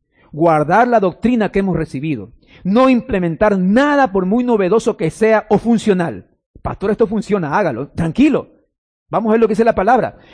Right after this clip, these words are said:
La correcta instrucción bíblica nos permitirá discernir todas estas desviaciones que se apartan del orden bíblico de un culto formal de la iglesia.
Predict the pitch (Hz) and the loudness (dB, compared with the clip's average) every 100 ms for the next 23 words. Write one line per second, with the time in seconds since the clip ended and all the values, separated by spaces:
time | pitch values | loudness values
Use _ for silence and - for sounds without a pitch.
0 | - 175 190 - 190 165 220 285 - 254 | -8 -2 -2 0 0 2 2 2 2 0
1 | 208 180 - 240 185 240 226 196 165 170 | -2 -6 -2 -2 0 0 0 -2 -4 -4
2 | 165 - 175 170 156 151 240 285 - - | -2 0 0 -2 -2 0 0 -2 -12 -20
3 | - 247 - 214 185 214 254 - - 262 | -2 0 2 2 2 2 0 -2 2 4
4 | 269 - 226 240 208 185 160 160 147 196 | 4 2 0 0 2 0 0 -2 -2 -2
5 | 254 240 190 175 175 151 - 226 226 220 | 0 0 -2 -2 -2 -2 0 0 2 -2
6 | 175 160 - 247 254 226 175 175 254 240 | -2 -4 2 2 2 0 -2 0 2 0
7 | - 190 220 220 - 240 294 294 262 233 | -2 -2 -2 -4 -4 0 2 2 0 0
8 | 180 165 208 202 180 156 160 - 80 | -2 -2 -2 0 -2 -2 -6 -8 -16